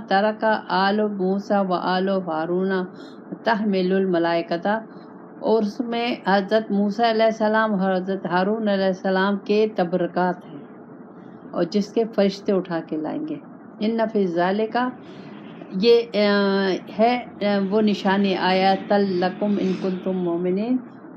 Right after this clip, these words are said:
اس کے نبی ہونے کی، اگر تم ایمان رکھتے ہو۔ تو اب اللہ تعالیٰ ان، انہوں نے بڑا اعتراض کیا، ہاں، کہ، آ، وہ غریب ہے، اس کے پاس کچھ نہیں ہے، وہ کیسے،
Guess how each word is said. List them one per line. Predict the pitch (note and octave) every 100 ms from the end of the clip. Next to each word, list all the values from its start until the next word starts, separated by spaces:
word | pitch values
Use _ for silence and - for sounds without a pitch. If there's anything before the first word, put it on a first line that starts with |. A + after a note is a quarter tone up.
| -
اس | B3 -
کے | - A#3 A3+ - -
نبی | G3+ A3 A3 B3
ہونے | F3 E3 D#3+
کی، | - - - - -
اگر | - A3 A#3 A3+
تم | G#3 G3+ -
ایمان | F3+ F#3 F#3 F#3
رکھتے | G3+ - - F3 D#3+
ہو۔ | D#3+ E3 C#3+ - - - - - - - - - - -
تو | A#3+ -
اب | A3+ A#3+
اللہ | A#3+ A#3+ A#3+
تعالیٰ | A#3 A#3 A3 -
ان، | A#3+ A#3 - A3 G#3+ - G#3+ G#3 F#3+ F3+
انہوں | F3+ A#3+ C4
نے | C4+
بڑا | A#3+ B3
اعتراض | A#3+ A#3 A3 B3+ B3+
کیا، | - G#3+ A#3+ A#3+
ہاں، | F#3+ F#3+ F#3+
کہ، | A3 G#3 G3+
آ، | G3+ G3 F#3+
وہ | F#3
غریب | F#3+ G3 F#3+ A3 G3+
ہے، | G3+ G#3
اس | G3
کے | -
پاس | F#3+ F#3+ F#3+ -
کچھ | A3 -
نہیں | G3+ G3
ہے، | G3 G3
وہ | F#3 G3
کیسے، | G3 G#3 G#3